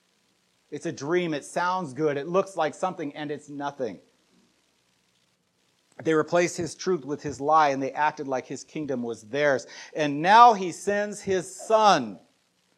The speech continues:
to remind them who he is. And what will they do with this son? And this story is told two or three days before Jesus is arrested.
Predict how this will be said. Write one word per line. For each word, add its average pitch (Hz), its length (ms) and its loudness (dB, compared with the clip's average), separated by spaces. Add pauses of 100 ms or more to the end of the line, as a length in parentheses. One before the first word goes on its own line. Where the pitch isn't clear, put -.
(400)
to 165 100 -2
remind 180 580 4
them 214 200 2
who 208 340 -2
he 196 240 -6
is. 170 800 2 (580)
And 151 260 0
what 202 220 8
will 180 200 2
they 147 160 -2
do 165 240 -2
with 175 180 -4
this 156 180 -8
son? 160 340 0
And 143 100 -8
this 143 160 -10
story 165 480 -4
is 131 120 -10
told 139 440 -4
two 160 180 -6
or 139 100 -4
three 143 260 -12
days 120 520 -8 (320)
before 127 260 -10
Jesus 113 360 -16
is 104 160 -20
arrested. 107 400 -18